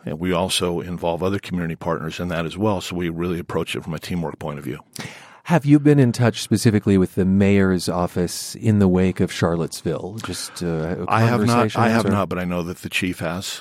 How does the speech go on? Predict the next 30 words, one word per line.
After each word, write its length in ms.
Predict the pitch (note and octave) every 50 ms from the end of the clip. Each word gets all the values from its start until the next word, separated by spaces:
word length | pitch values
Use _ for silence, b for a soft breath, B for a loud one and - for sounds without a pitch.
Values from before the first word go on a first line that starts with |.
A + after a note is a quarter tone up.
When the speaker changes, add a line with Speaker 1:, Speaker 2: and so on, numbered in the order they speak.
| - -
Speaker 1:
and 260 | - F2 F2 E2+ D#2+
there's 140 | - G#2 F#2+
Speaker 2:
All 60 | E2+
right. 40 | F#2
Speaker 1:
always 180 | F#2+ F2+ E2+ -
discussions 640 | - F2+ - - - G2+ F#2 - - F#2 F2+ - -
in 120 | F2+ F2
place 360 | - - - F2 F#2+ - -
about 220 | - D#2+ E2+ E2 D#2+
how 160 | F2+ F#2 F2+
we 140 | E2+ F2+ F2+
can 180 | - F#2+ F2
prepare 400 | - - E2 - - F2 F2 F#2+
for 140 | F#2 - E2+
activity 400 | E2 E2 - - F2 E2 E2 D#2+
that's 180 | E2 E2 D2+ -
happening 360 | - D#2 D#2+ D#2+ D2+ D#2+ E2
around 180 | D#2+ D2+ D2+ D2
the 60 | D2
country. 400 | - - C#2+ - - D#2 D#2+ - - _ -
Speaker 2:
Okay, 160 | D3 - E3+
so 120 | D#3 - E3+
let's 220 | E3 A#3 C4 -
get 160 | - A3 A3 -
to 100 | - D3
this 280 | C3+ C3 B2 - - -
idea 520 | - A#2 A#2 A2+ G#2+ A2+ A#2 A#2 A2+ A2+
of 300 | G#2+ - G#2 G2+ - -
countering 640 | - - - E3 F3 E3+ - - D3+ C#3+ C#3 C#3 G#2+
violent 600 | G2+ G2 G2+ G#2+ G#2+ A2+ A#2 A#2 A2+ A2 G#2 -